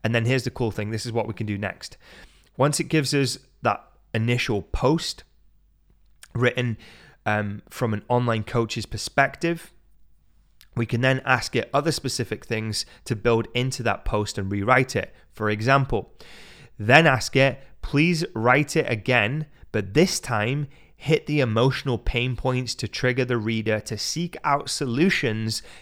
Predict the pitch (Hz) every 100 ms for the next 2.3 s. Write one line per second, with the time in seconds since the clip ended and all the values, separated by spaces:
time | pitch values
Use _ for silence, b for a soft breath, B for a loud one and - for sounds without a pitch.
0 | B 123 117 131 185 - 160 107 104 113
1 | - b - 113 - 139 131 120 113 104
2 | - 160